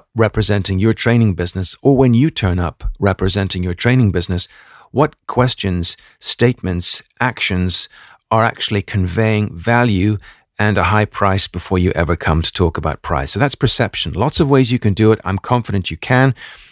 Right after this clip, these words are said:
Think of a way that's natural for you and comfortable for you, because you can control or create those impressions. You have to take responsibility for that. Okay. Number two today is package.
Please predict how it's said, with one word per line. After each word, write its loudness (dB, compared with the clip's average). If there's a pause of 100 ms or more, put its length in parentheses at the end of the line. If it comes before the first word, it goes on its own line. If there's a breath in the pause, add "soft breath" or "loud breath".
(140)
Think -2
of 2
a 4
way 4
that's -6
natural 0
for -2
you 0
and 0
comfortable -2
for -6
you, 0
because -4
you 2
can 2
control 0 (340 soft breath)
or 4
create 0
those -2
impressions. -2
You -2
have 2
to -6
take -4
responsibility 0 (280 soft breath)
for 2
that. 0 (560)
Okay. 2 (760 loud breath)
Number 4
two 0
today 0
is 0
package. -2